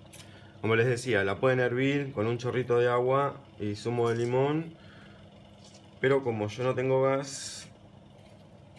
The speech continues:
la voy a hacer al microondas. Estoy muy chica microondas últimamente, la uso para todo. Para hacerlos al microondas la vamos a cubrir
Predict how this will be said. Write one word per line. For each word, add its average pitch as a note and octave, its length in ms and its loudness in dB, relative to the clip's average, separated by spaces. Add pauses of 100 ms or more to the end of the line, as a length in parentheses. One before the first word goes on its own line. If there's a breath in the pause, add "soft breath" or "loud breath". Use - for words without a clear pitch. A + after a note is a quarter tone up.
(420)
la F#2+ 160 -4
voy G#2+ 180 4
a G#2+ 60 4
hacer G#2+ 180 -4
al G#2+ 120 2
microondas. E2+ 880 -4 (300)
Estoy A2 300 -2
muy G#2+ 560 0 (580)
chica A2 220 -2
microondas G2 680 -2
últimamente, F#2+ 680 -8
la F#2 100 -10
uso G#2 240 -8
para G#2+ 200 -6
todo. - 240 -8 (1900 loud breath)
Para G2+ 160 2
hacerlos B2+ 400 0
al A#2+ 120 0
microondas C3 520 2
la B2 60 2
vamos A2 320 -2
a G2+ 40 -8
cubrir C3+ 460 -2